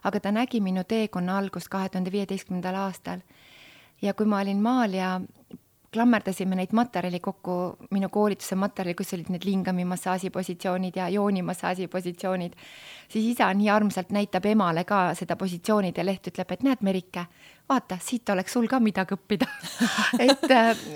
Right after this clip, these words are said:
et kahjuks ema ja isa kumbki ei ole koolitusele jõudnud. Isa, jah, üldsegi on siit, äh, läinud, aga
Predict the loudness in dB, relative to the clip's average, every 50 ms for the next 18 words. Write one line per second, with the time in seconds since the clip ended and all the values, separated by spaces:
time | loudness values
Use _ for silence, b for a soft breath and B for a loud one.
0 | -10 -10 -10 -4 -2 -2 -2 0 0 2 4 4 4 4 2 2 4 4 6 6
1 | 4 4 2 2 0 2 2 2 0 2 2 2 0 0 0 0 0 2 2 2
2 | 2 2 0 0 -2 -4 -8 -6 -2 -2 0 0 0 0 -2 -6 -8 -6 -4 -2
3 | -2 -2 -2 -2 -2 -2 -4 -4 -4 -4 -2 -2 -2 -2 -2 -2 -4 -6 -6 -6
4 | -6 -6 -6 -8 -12 -12 -10 -10 -8 -8 -8 -6 -4 -4 -4 -4 -6 -8 B B
5 | B B B B B B B B B B B B B B B B B B B B
6 | B 0 0 2 2 0 -2 -4 _ -4 -2 0 0 0 0 0 2 2 4 4
7 | 4 4 4 2 -2 -6 -8 -10 -10 -10 -12 _ _ _ -6 -4 -2 -2 -2 -2
8 | -2 -2 0 0 0 0 -2 -2 -4 -6